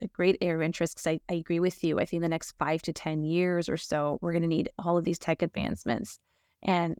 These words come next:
the physicians and the stakeholders need to be ahead of the game 'cause otherwise we end up, like, one of my things, I was like,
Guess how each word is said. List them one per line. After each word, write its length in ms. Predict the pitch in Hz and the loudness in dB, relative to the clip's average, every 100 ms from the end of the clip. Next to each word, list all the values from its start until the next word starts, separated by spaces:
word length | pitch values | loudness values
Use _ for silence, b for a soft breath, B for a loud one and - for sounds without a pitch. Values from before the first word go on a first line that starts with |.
| - | -8
the 80 | 190 - - | -10 -6 0
physicians 580 | 185 185 - 190 170 - _ | 2 2 0 0 -2 -6 _
and 220 | 175 170 - | -4 -4 -2
the 80 | 190 | -2
stakeholders 600 | 185 180 175 180 175 165 | 0 0 0 2 2 0
need 120 | 165 | -2
to 80 | 170 | -2
be 240 | 170 165 - | 0 -2 -4
ahead 300 | - - 175 | -12 -2 0
of 140 | 175 165 | 0 0
the 80 | 160 | 0
game 500 | 151 147 147 143 143 | 0 0 0 0 -4
'cause 160 | - 185 | -4 0
otherwise 520 | 190 196 190 175 175 | 2 4 4 4 0
we 100 | 175 | 0
end 140 | 170 170 | 0 2
up, 200 | 160 - | 2 2
like, 120 | 175 | 0
one 100 | 190 | 0
of 40 | 180 | 2
my 160 | 180 | 2
things, 180 | 180 170 | 2 2
I 40 | - | 2
was 140 | 175 | 0
like, 100 | - | -2